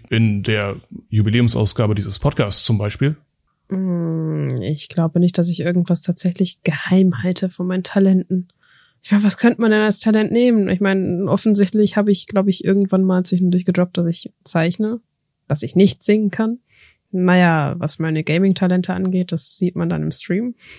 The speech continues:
Speaker 2: <laughs> Mal mehr, mal weniger. Ich kann Häuschen bauen in Minecraft, aber auch nicht auf Pro-Level. Aber geheim ist das nicht.
Speaker 1: Ich hab nicht viele Talente, fürchte ich. Zocken kann ich auch nicht sonderlich.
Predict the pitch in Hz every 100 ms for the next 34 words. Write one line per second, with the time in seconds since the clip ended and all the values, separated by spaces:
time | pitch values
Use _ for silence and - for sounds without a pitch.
0 | - _ _ _ - 214 220 208 214 214
1 | 208 185 185 196 214 220 233 - _ _
2 | - - _ _ _ _ _ _ _ _
3 | - 254 - 339 339 403 403 294 220 202
4 | 196 226 294 320 302 - 185 185 - 196
5 | 208 208 208 202 208 - - 240 196 175
6 | 175 185 180 - _ _ _ _ _ -
7 | 175 170 160 165 202 - 233 - 170 -
8 | _ _ _ _ _ 120 170 - 131 -
9 | - 139 113 - 117 139 143 113 131 117
10 | - 139 135 - _ _ _ - - 123
11 | 151 123 - 131 120 131 120 135 - 143
12 | 131 127 131 -